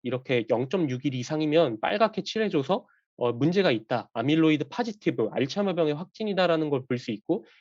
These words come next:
모든 영역에서 이렇게 아밀로이드가 많이 쌓여 있다는 걸 알 수 있기 때문에 정확하게 소견들을 이런 데이터, 객관적인 수치를 바탕으로 해서 더 설명을 해줄 수 있는 겁니다.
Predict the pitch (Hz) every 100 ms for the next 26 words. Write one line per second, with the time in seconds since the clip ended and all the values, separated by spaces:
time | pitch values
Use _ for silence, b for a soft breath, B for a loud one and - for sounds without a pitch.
0 | B 131 160 165 135 131 120 117 113 117
1 | - 113 104 b b - 135 135 139 127
2 | 127 135 151 - _ - 113 117 - 170
3 | 180 170 156 143 131 127 110 104 - 131
4 | 131 123 113 139 170 _ _ - 135 156
5 | - 151 147 202 208 202 165 180 151 107
6 | b b - 143 135 139 160 - - 107
7 | - _ - 131 196 185 175 170 - -
8 | 247 214 - 170 151 135 127 175 - _
9 | - 127 196 202 180 170 185 175 147 110
10 | 113 107 104 104 104